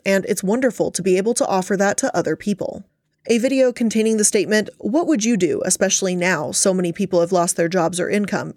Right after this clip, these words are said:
if you had an extra five hundred to one thousand dollars a month or more?" Because it can be whatever you want it to be. And I know this video is going on way too long, and I'm also getting real tired of the bullshit, but I think we all get the point here now.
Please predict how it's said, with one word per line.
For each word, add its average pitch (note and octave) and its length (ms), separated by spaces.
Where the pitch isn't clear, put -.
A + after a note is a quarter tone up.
if G3+ 200
you C#4 160
had A3+ 180
an F#3 160
extra F3 320
five A#3 280
hundred G3+ 400
to F#3+ 120
one F3+ 240
thousand G3 320
dollars F3 320
a G#3+ 60
month E3+ 200
or F3+ 80
more?" G3+ 440
Because G#3 300
it A#3 140
can B3+ 100
be G#3 140
whatever F3 340
you G#3 180
want F3 220
it - 140
to F3 100
be. F3+ 240
And G3+ 260
I G#3 100
know F3 300
this - 160
video F#3 220
is F3+ 80
going G3+ 220
on F3 160
way F3+ 140
too F3 160
long, E3 400
and E3 320
I'm G#3+ 180
also G#3+ 240
getting F#3 220
real E3+ 160
tired D#3+ 280
of - 80
the E3+ 80
bullshit, D#3 520
but - 220
I G3 60
think G#3 200
we A#3 80
all G3+ 100
get G3 140
the F3 80
point - 240
here D#3+ 120
now. A2+ 280